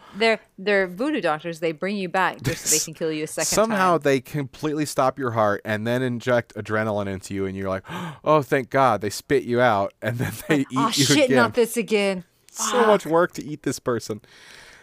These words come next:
Speaker 2: Um, so I'll say this. There was so much character introduction. Unlike the Snake, the other Snake movie, <laughs> this movie was like, "We need you to know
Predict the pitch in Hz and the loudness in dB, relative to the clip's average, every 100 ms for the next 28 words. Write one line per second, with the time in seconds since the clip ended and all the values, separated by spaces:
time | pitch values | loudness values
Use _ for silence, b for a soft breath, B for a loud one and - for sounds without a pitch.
0 | B 127 127 113 101 - _ _ _ - | B 2 2 2 -4 -14 _ _ _ -18
1 | - - 139 127 120 - _ _ _ _ | -8 0 2 4 2 -2 _ _ _ _
2 | _ _ _ - 190 - 101 87 - - | _ _ _ 0 0 2 -2 -2 -12 -2
3 | 214 202 - - 226 196 127 - 110 - | 0 2 -2 -2 2 2 0 0 -2 -2
4 | 98 92 95 95 - - 180 202 185 135 | -6 -6 -6 -6 -6 -4 -2 0 0 -2
5 | - 123 123 107 113 117 110 113 101 95 | -4 -2 -2 0 2 2 0 -4 -6 -6
6 | 101 101 101 - - - _ 143 - 196 | -8 -6 -10 -12 -18 -18 _ -2 0 2
7 | 202 202 190 - 143 117 - B B B | 0 0 -2 0 0 0 -2 B B B
8 | 120 127 147 170 208 190 156 127 117 110 | -4 -2 -2 -4 0 0 2 4 4 2
9 | 104 | -2